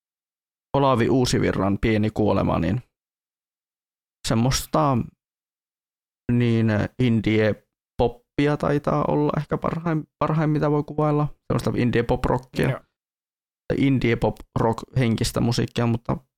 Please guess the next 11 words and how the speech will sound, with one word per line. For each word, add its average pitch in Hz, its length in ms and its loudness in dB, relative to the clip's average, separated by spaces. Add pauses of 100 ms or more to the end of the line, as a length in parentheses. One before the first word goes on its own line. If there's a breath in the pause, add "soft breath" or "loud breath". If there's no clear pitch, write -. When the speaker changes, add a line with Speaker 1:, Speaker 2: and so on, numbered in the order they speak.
Speaker 1:
tosi, 143 380 -2 (760)
tosi 131 380 2
jees, 113 320 2
koska - 480 -2 (540)
sellaista 113 560 0 (1400)
chilliä 110 480 2
ja 85 280 -2 (1160)
kumminkin 107 480 2
pose-, 113 320 0 (120)
positiivishenkistä. 123 1080 0
Speaker 2:
Mm. 131 120 -4